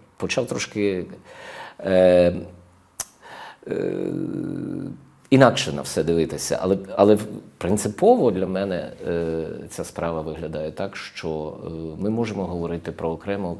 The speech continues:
взятих людей, про, е, зусилля, окремі зусилля окремо взятих людей. Але дуже складно, е, любити Донбас як, е, е, певну, як певну масу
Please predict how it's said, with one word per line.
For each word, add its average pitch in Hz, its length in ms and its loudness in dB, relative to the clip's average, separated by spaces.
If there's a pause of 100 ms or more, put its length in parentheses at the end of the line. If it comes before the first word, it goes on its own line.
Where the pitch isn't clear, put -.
взятих 78 500 -12
людей, 76 520 -10
про, 76 340 -10 (480)
е, 73 260 -4
зусилля, 87 720 0 (140)
окремі 87 420 -4
зусилля 82 500 -4
окремо 71 380 -8
взятих - 460 -14
людей. - 360 -14 (360)
Але 82 220 -4
дуже 110 340 -2
складно, 92 800 -4 (100)
е, - 40 -6 (960)
любити 85 760 -2 (220)
Донбас 76 600 -8
як, 71 320 -10
е, 69 420 -6 (600)
е, 67 420 -8
певну, 71 480 -6 (360)
як 67 180 -10
певну 71 260 -10
масу 71 560 -6